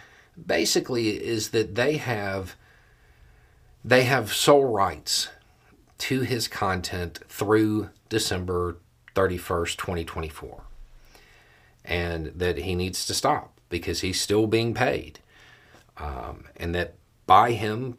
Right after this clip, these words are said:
putting his monologues on Twitter, he's in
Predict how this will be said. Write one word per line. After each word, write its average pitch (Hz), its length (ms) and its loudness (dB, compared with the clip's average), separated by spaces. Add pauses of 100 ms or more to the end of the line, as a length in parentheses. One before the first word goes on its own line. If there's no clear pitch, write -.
putting 107 540 0
his 101 640 -4 (320)
monologues 98 720 2 (160)
on 90 240 -2
Twitter, 165 460 4 (1120)
he's 107 300 -2 (220)
in 107 440 -4